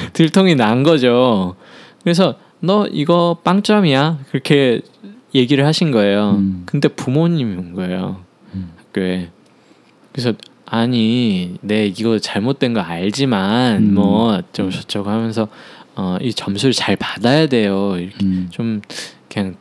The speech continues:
Speaker 1: 도와주세요." 이렇게
Speaker 2: 음.
Speaker 1: 얘기를 한 것에 대해서 어머니는 "아니죠. 이거는, 음, 얘는 공부를 잘하잖아요.
Speaker 2: 음.
Speaker 1: 그러면은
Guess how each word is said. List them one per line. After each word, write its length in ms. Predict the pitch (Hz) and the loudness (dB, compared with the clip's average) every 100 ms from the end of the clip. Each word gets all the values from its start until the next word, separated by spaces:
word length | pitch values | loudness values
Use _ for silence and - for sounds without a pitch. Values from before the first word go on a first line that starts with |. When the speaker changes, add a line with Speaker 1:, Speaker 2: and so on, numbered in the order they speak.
| - | -4
Speaker 1:
도와주세요." 720 | 120 98 - - 117 113 78 | -2 0 -4 -2 0 0 -4
이렇게 400 | 98 - 117 104 | -10 -6 -4 0
Speaker 2:
음. 80 | 107 | 2
Speaker 1:
얘기를 320 | 107 101 95 135 | 2 2 2 2
한 120 | 147 | 2
것에 260 | 156 139 | 0 0
대해서 560 | 120 104 92 110 123 95 - - - - _ _ - | 0 0 0 0 -2 -4 -12 -20 -20 -20 _ _ -12
어머니는 400 | 113 107 110 113 - _ - - _ _ | -8 -6 -6 -8 -12 _ -20 -20 _ _
"아니죠. 640 | 107 113 156 156 139 143 127 | -6 -4 -2 2 2 4 2
이거는, 1000 | 107 127 127 127 127 131 123 110 95 95 - _ - | 0 -2 0 0 0 0 0 0 -4 -6 -12 _ -10
음, 680 | 120 120 120 117 113 113 - - | -4 -2 -2 -2 -2 -4 -8 -4
얘는 580 | 120 156 196 196 175 135 | 0 2 2 2 2 0
공부를 380 | - 139 175 185 | 0 0 2 0
잘하잖아요. 1080 | - - 123 156 180 131 95 92 95 90 87 - | -2 -2 2 4 4 2 0 0 -2 -4 -8 -6
Speaker 2:
음. 240 | 101 87 85 _ | -6 -6 -12 _
Speaker 1:
그러면은 500 | - 185 180 180 127 | -2 0 2 2 0